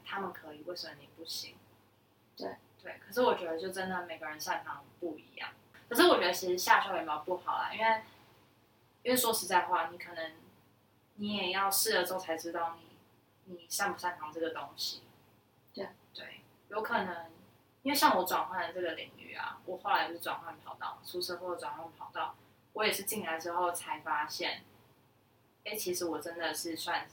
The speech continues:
Speaker 1: 算是还蛮能得心应手的，就算我不是拥有背景的人，
Speaker 2: 嗯。
Speaker 1: 对，就是上手还算快，那我就可以知道说，哦，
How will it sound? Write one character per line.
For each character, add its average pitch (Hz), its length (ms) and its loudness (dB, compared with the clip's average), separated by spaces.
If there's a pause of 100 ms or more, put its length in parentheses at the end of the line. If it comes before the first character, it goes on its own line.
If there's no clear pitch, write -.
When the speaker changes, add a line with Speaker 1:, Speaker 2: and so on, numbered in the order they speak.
(140)
Speaker 1:
算 214 280 2
是 185 420 2
还 170 180 -2
蛮 160 260 -2
能 160 100 -6 (720)
得 170 160 2
心 180 240 -4
应 175 120 -8
手 - 160 -8
的， 170 60 -6
就 202 120 -2
算 190 220 2
我 160 160 0
不 165 120 -10
是 165 360 2
拥 156 220 -4
有 - 120 -4
背 - 240 -2
景 - 200 -12
的 - 60 -20 (100)
人， - 140 -20 (600)
Speaker 2:
嗯。 202 220 -4
Speaker 1:
对， - 220 -4 (420)
就 202 120 -4
是 220 40 0
上 208 240 6
手 156 120 -2
还 - 200 -2
算 160 240 -6
快， - 380 -2 (560)
那 233 180 8
我 165 60 4
就 202 120 0
可 185 120 -2
以 151 80 0
知 165 80 -6
道 160 180 4
说， 151 400 -2 (300)
哦， - 340 0